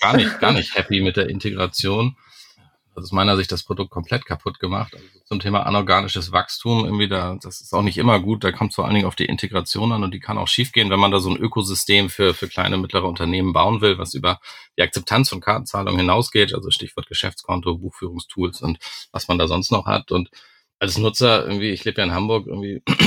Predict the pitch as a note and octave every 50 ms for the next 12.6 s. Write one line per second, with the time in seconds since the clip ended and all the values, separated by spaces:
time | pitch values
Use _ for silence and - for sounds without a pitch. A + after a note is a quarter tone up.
0 | F#3+ D#3+ D3 B2+ A2 G2+ G2+ - - - G#2+ F#2+ G2+ G#2 G#2+ G#2+ G#2 G#2 G2 F#2+
1 | F#2+ F#2 G2+ F#2 - G#2+ G2+ G#2 G#2 G2+ F#2+ F#2 - - G2+ - - G2+ A2 G2+
2 | F2+ F#2 G2 G2 A2+ A#2+ C3 C3 B2 - - F#2 G2 G2 G2 G2+ G2+ F#2 - -
3 | - G2 G2 G2 G2+ F2+ - A2+ G#2+ B2 A#2+ A#2 A#2+ A2+ F2+ E2 G2 G2 - -
4 | - - - G2+ - - A#2 G#2 - - - - G#2 G#2+ G#2 G#2+ - C3 B2+ G2+
5 | E2+ - - - F#2 F#2+ F#2+ - - - G2 G#2 G#2+ F2 D2+ - G#2 G#2 G#2+ G#2+
6 | - - - - - A#2 A2+ G#2 G#2 G2+ G2+ G#2 G2 G2 - - D#2+ - - G2
7 | G2 F2 - F#2 F#2+ G2 - _ _ - _ _ _ _ _ _ - G2+ F#2+ -
8 | - G2+ G#2 G2+ G2+ F#2+ G2+ G#2+ A#2 B2 G#2+ G#2+ G2+ G#2+ G2 - - G#2+ G#2 A2
9 | A2+ A2+ G#2+ G2 G2+ G2 G2+ G2 F#2+ F#2 - - G#2+ G2 F#2+ - - F#2+ F#2 G#2
10 | G#2 - G2 - - F#2 - - C#3+ D3+ - G#2+ G2 F#2 F#2 F#2 G2 G2 G2+ F#2+
11 | G2 G2 - - G2+ - _ - G2 F#2+ - G#2+ F#2+ - G2+ F#2+ G2 G2 G2 F#2+
12 | G2 - - G2 F#2+ G2 G#2 G#2+ A#2+ B2+ C3